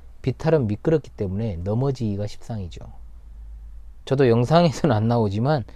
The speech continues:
하산 시에 미끄러지는 일이 종종 있습니다. 어, 특히 비 온 뒤에 산행을 했을 때는 정말 미끄럽습니다, 산이. 어, 바위가 많은 곳은 더 그렇죠.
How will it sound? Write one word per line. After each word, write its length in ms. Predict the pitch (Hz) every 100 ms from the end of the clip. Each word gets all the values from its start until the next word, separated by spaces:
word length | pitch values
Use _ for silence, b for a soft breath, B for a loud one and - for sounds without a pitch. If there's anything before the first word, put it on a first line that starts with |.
| b b -
하산 340 | 196 196 175
시에 160 | 143 110
미끄러지는 600 | 120 - 156 131 113 104
일이 160 | 104
종종 340 | 98 113 131 98
있습니다. 420 | 85 127 95 80 - - - - - - -
어, 220 | 87 87 80 110 - - - - - - - - -
특히 260 | 196 -
비 280 | 202 - 156
온 260 | 185 254 254
뒤에 220 | 226 165
산행을 400 | - 165 160 127
했을 260 | 127 - 101
때는 300 | 101 98 -
정말 360 | 117 143 185
미끄럽습니다, 760 | 139 95 104 - 90 80 85 -
산이. 420 | 110 92 90 165 - - - - - - - -
어, 80 | 120
바위가 360 | - 123 117
많은 260 | 104 107 101
곳은 220 | 90 95
더 140 | 95
그렇죠. 560 | 101 101 87 - 156